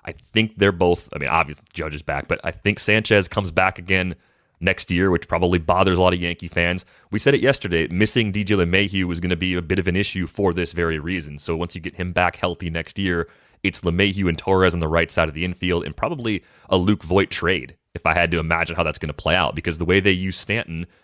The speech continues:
does not really allow them to have Torres. Oh, no, they could trade Torres too, but Torres, LeMahieu, and Voit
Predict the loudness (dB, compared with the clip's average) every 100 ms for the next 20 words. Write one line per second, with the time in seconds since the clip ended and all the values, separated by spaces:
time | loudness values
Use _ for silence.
0 | -8 0 0 2 0 0 0 2 2 2
1 | 0 2 2 2 0 -6 -8 -4 0 0
2 | 0 -4 _ _ _ -8 0 4 6 4
3 | 0 -4 -8 -8 -8 -8 -8 -2 -2 -2
4 | -4 -4 -4 -4 -4 2 4 4 2 0
5 | 0 0 0 0 -6 _ _ _ 2 2
6 | 2 4 4